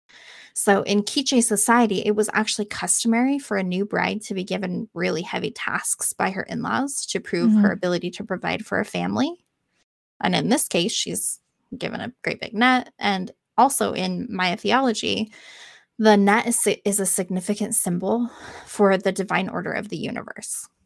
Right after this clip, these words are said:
Speaker 1: So it's a
Speaker 2: Okay.
Speaker 1: fixed pattern, and it represents the regularity of the seasons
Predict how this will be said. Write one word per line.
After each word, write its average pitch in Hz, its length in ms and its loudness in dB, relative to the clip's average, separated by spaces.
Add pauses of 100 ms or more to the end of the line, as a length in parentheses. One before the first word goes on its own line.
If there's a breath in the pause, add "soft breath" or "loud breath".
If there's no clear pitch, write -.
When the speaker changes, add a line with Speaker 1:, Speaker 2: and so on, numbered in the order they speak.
(140)
Speaker 1:
So - 300 -6
it's - 200 -4
a - 60 0
Speaker 2:
Okay. - 100 0
Speaker 1:
fixed - 400 -2
pattern, 208 580 0 (380)
and 202 120 -2
it 185 120 -2
represents 196 540 0
the 185 100 -6
regularity 165 640 -4
of 151 100 -10
the - 80 -6
seasons 262 800 -2